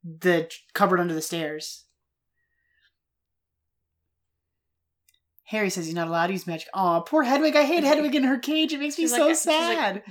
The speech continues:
Speaker 2: biting it. Like, "Get me out of this thing. I don't wanna be in here."
Speaker 1: Oh. Oh.
Speaker 2: So ugly.
Speaker 1: Eric's, uh, the show Eric's talking about is on, um, Cave Comedy Radio.
Speaker 2: Oh.
Speaker 1: Um, that's cool. It's a fandom podcast.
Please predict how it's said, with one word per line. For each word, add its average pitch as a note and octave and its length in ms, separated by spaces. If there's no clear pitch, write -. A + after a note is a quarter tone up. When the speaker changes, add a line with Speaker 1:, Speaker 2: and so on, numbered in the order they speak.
Speaker 2:
biting E3+ 340
it. - 140
Like, E3 180
"Get D#4 160
me F4 140
out C4+ 200
of D#4+ 80
this B3 240
thing. F#3 440
I F#3 80
don't A3+ 160
wanna A#3 200
be F3+ 240
in F3+ 140
here." E3 400
Speaker 1:
Oh. D#4+ 440
Oh. D#4 220
Speaker 2:
So B2 180
ugly. E3 280
Speaker 1:
Eric's, A#3+ 400
uh, A#3 280
the A3+ 100
show C#4 280
Eric's G3 260
talking F#3+ 280
about F3+ 200
is F3+ 100
on, F3+ 340
um, F3 440
Cave B3+ 220
Comedy B3+ 300
Radio. F3+ 480
Speaker 2:
Oh. D#4+ 200
Speaker 1:
Um, F3+ 460
that's C#4+ 140
cool. A3 240
It's - 100
a - 40
fandom D#4+ 380
podcast. - 560